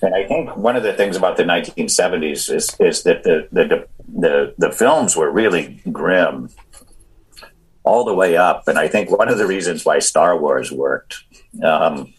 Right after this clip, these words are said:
and I know this is a little bit off topic, but it was kind of, it came at the end of the seventies, and it was kind of one of the first films that people could kind of feel like it wasn't about Vietnam, it wasn't The Deer Hunter, it wasn't,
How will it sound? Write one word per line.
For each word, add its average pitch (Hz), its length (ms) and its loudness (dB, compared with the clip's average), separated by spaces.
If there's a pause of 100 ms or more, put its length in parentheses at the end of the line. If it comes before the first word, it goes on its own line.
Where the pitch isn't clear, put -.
and 90 140 2
I 85 60 2
know 87 160 2
this 82 160 0
is 82 120 0
a 82 60 2
little 82 260 0
bit 87 180 -2
off 73 260 2
topic, 69 460 -2
but 71 140 0
it 78 160 0
was - 320 -2 (240)
kind 101 220 -2
of, 92 80 -2
it 82 200 -2
came 92 240 2
at 82 140 0
the 80 160 -4
end 90 220 0
of 76 160 -2
the 71 340 0 (300)
seventies, 78 800 -2 (680)
and 82 180 0
it 82 80 2
was 85 180 2
kind 107 240 0
of 92 60 0
one 98 160 2
of 95 80 2
the 85 80 0
first - 360 0
films 90 400 2
that 78 200 0
people 87 260 0
could - 300 -2
kind 82 180 -2
of 73 100 -2
feel 85 200 2
like 80 220 0
it 78 140 2
wasn't 87 380 0 (100)
about 85 340 0
Vietnam, 82 580 2
it 82 100 -4
wasn't 85 300 2
The 73 100 -4
Deer 80 300 0
Hunter, 78 300 0
it 73 140 -6
wasn't, 80 420 -2